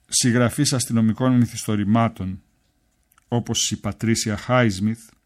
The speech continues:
ενέταξαν το έγκλημα σε μια διαστραμμένη κανονικότητα. Οι ήρωές τους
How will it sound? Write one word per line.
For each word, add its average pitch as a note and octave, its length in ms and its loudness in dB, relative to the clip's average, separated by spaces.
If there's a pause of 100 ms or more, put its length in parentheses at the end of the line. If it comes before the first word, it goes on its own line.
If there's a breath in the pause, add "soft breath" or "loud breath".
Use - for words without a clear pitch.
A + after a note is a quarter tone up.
(880 soft breath)
ενέταξαν E3+ 680 2
το D3+ 80 0
έγκλημα D#3+ 460 4
σε D#3 180 0
μια E3+ 400 0 (220)
διαστραμμένη C3+ 920 2
κανονικότητα. G#2+ 1040 -2 (920)
Οι A#2+ 140 0
ήρωές A#2+ 400 0
τους - 500 -12